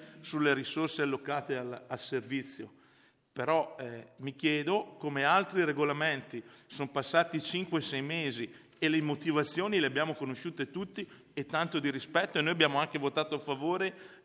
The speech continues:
eh, s-, per esempio sto pensando agli orti,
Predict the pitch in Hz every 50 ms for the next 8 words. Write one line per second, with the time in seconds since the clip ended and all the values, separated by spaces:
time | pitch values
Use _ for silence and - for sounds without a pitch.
0 | _ - 143 131 131 131 123 123 123 127 117 - - - - - _ - 139 131
1 | 139 123 147 151 160 165 143 - 143 123 131 - - 147 147 143 131 127 131 147
2 | 151 135 120 - - - 131 127